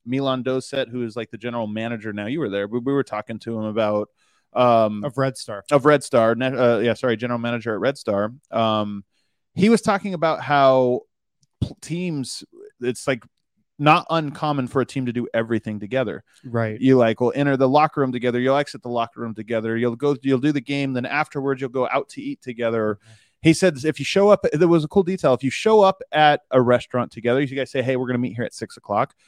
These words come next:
Speaker 1: You don't enter the restaurant or don't go to your table until everybody's there.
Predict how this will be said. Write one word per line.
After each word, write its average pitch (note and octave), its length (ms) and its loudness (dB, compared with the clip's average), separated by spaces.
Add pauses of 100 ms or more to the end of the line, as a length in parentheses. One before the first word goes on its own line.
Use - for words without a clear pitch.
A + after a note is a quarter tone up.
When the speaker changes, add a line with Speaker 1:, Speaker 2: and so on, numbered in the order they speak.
(220)
Speaker 1:
You E3 80 -4
don't C4+ 300 10
enter A3+ 280 0
the E3+ 120 2
restaurant C3 500 0
or C3 80 4
don't D#3 220 2
go E3+ 100 0
to E3 80 -2
your C#3+ 120 -2
table C#3 640 -4
until C3 380 0 (100)
everybody's C#3 640 2
there. - 240 -14